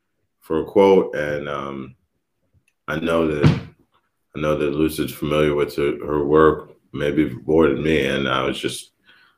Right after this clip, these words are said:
looking, and I was listening to that interview. I can't remember how I ended up listening to that interview, but then when it got to that part, I just thought, "This is perfect."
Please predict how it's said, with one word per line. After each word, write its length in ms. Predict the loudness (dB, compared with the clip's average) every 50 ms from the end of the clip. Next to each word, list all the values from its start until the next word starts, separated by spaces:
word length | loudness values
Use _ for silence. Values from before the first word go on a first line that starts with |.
| _ _ _
looking, 460 | 0 0 2 2 4 2 2 2 2 2
and 320 | 0 0 -2 -4 -6 -6 -6
I 140 | -6 -4 -4
was 200 | -2 -2 0 2
listening 360 | 0 0 2 2 0 0 2
to 100 | 4 4
that 240 | 4 4 4 2 2
interview. 680 | 2 0 0 2 2 2 4 4 4 4 2 0 -2 -8 _ _ _ _ _ _ _ _ _ _ _ _ _ _ _ _ _ _
I 40 | _ -6
can't 140 | -4 -2 0
remember 420 | 0 0 0 -2 -2 -4 -6 -8 -6 -4
how 220 | 0 2 4 4
I 200 | 4 4 2 0
ended 240 | 0 0 0 0 2
up 200 | 0 0 0 0
listening 340 | 0 -2 -2 -2 -4 -6 -4
to 40 | 0
that 260 | 0 2 2 0 -2 -4
interview, 460 | -4 -4 -4 -2 -2 -2 -2 -2 -4
but 160 | -6 -4 -2
then 160 | -2 0 0 0
when 100 | 0 -2
it 80 | 0 2
got 240 | 2 2 2 2 2
to 60 | 2
that 260 | 2 2 2 0 0 0
part, 260 | 2 2 2 2 2
I 120 | 0 -2
just 200 | -4 -6 -6 -6
thought, 200 | -4 -6 -6 -6
"This 200 | -8 -10 -10 -12
is 60 | -14
perfect." 540 | -6 -2 0 0 0 0 -2 -4 -4 -4 _